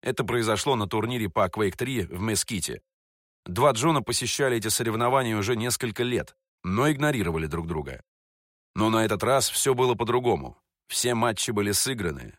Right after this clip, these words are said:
счета подведены. Но друг нуждался в помощи. На стоянке у Кармака возникли проблемы с двигателем.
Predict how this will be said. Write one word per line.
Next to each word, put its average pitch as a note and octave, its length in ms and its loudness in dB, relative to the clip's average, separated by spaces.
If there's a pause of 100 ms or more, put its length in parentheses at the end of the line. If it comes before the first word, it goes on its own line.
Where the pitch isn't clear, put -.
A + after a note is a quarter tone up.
(120)
счета A#2 440 2
подведены. G#2 680 -4 (580)
Но C3 240 2
друг C#3 280 2
нуждался G#2+ 520 0
в - 100 -8
помощи. F2+ 500 -4 (720)
На G2+ 120 0
стоянке A2 680 0
у G#2+ 140 -4
Кармака C3+ 420 2
возникли A#2 440 0
проблемы G#2 420 0
с F#2+ 40 -4
двигателем. D#2 600 -6